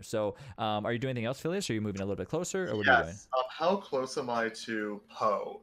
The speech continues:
Speaker 2: and the, uh, uh, no, wait, no, sorry. Ocho has the frogs next to her, correct?
Speaker 1: Ocho is now, there's a frog to the left and to the right of Ocho, yes.
Speaker 2: Okay, so how close am I to Ocho?
Speaker 1: So you're,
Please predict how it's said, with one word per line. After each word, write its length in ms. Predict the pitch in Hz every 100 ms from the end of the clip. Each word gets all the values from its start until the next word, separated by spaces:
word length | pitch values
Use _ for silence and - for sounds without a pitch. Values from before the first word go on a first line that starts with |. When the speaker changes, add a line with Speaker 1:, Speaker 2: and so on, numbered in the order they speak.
| -
Speaker 2:
and 180 | 104 98
the, 240 | 101 98 - 113 113
uh, 120 | 120 -
uh, 140 | 110
no, 140 | 113 117
wait, 120 | 110
no, 120 | 107
sorry. 240 | 101 104 95 - - _ _ _ _ _ _ _ _ _ _ -
Ocho 400 | 180 - 160 123
has 220 | 123 110
the 80 | 113
frogs 400 | 120 98 101 -
next 220 | - -
to 80 | -
her, 180 | - -
correct? 340 | 104 113 - - _ _
Speaker 1:
Ocho 340 | 117 135 180 180
is 120 | 127
now, 400 | 120 113 120 127
there's 240 | 131 123 117
a 40 |
frog 360 | 110 120 120 123
to 60 | 120
the 60 |
left 320 | 98 127 -
and 120 | 123 107
to 60 |
the 80 | 120
right 140 | 98 90
of 80 |
Ocho, 260 | 71 76 - -
yes. 320 | - - - -
Speaker 2:
Okay, 220 | 127 226 - -
so 160 | -
how 160 | 131 147
close 340 | - 143 135
am 100 | 135
I 80 | 117
to 120 | 107
Ocho? 460 | 95 95 - - - _ _ _ _ _
Speaker 1:
So 520 | - 139 123 117 110 - _ _ _ _
you're, 260 | 113 110